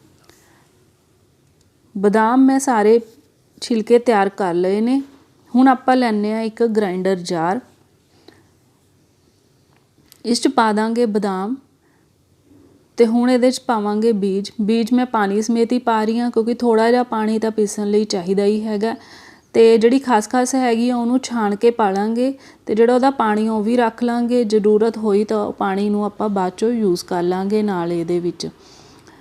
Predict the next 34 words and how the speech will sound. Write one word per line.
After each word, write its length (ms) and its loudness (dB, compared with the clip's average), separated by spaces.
ਜ਼ਿਆਦਾ 320 4
ਪਾਣੀ 300 0
ਪਾਉਣ 260 -4
ਨਾਲ 220 -4
ਫਿਰ 180 -2
ਪੇਸਟ 400 0
ਨਹੀਂ 320 0
ਕਈ 180 0
ਵਾਰ 160 0
ਬਣਦੀ 460 -2
ਤੇ 200 -2
ਮੈਂ 140 -2
ਸਾਰੀ 340 0
ਪੇਸਟ 400 0
ਤਿਆਰ 240 -2
ਕਰ 220 -6
ਲਈ 180 0
ਹੈ 40 0
ਤੇ 120 -4
ਖਸਖਸ 480 -6
ਵਾਲਾ 260 -2
ਪਾਣੀ 360 -6
ਵੀ 120 -4
ਪਾ 240 -4
ਲਿਆ 240 -6
ਸੀ। 180 -8
ਹੁਣ 180 -2
ਚੱਲਦੇ 280 -2
ਹਾਂ 100 -4
ਗੈਸ 420 -4
ਵੱਲ। 180 0
ਮੈਂ 160 4
ਨਾਲ 400 4
ਨਾਲ 360 2